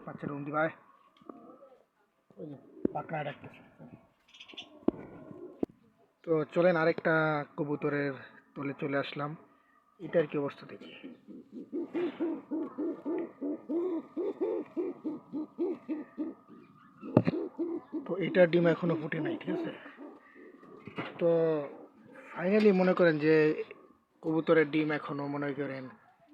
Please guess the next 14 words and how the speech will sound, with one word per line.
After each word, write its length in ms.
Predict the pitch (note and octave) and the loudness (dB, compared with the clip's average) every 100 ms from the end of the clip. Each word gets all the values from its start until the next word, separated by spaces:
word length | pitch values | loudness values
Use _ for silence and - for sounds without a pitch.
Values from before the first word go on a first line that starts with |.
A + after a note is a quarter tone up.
| - _ _ _ _ _ _ - - | -20 _ _ _ _ _ _ -14 -6
দুইটি, 280 | F3+ F#3 F3 E3+ D#3+ | -2 2 4 6 6
এবার 180 | E3 E3 D3+ D#3+ | 6 6 4 2
মনে 120 | D#3+ | 4
করেন 200 | D#3+ D3+ D3 | 4 4 4
আমার 120 | D3 C#3 | 2 2
থরের 260 | D#3+ D#3 D3 | 2 2 2
ঘরে 180 | D3 C#3+ C#3+ C3+ | 2 4 2 0
কবুতরের 460 | D#3+ D3 D3 C#3+ D3 D3+ | -2 0 2 6 6 6
ডিম 140 | C#3+ D3 | 2 0
মনে 120 | C#3+ C#3+ | 0 0
করেন 180 | C3+ C3 | -2 -2
দুইটা 280 | C#3+ C3 C#3 C3 - - _ _ _ _ _ - | -4 -4 -4 -4 -8 -16 _ _ _ _ _ -12
ফুটাইছি, 500 | - D#3 C3+ - D3 C3+ - - - - - - - _ _ _ _ D#3+ | 2 2 2 -2 -6 -8 -12 -20 -20 -20 -20 -20 -20 _ _ _ _ -10
এখন 380 | - C#3+ C#3+ | -6 -4 -2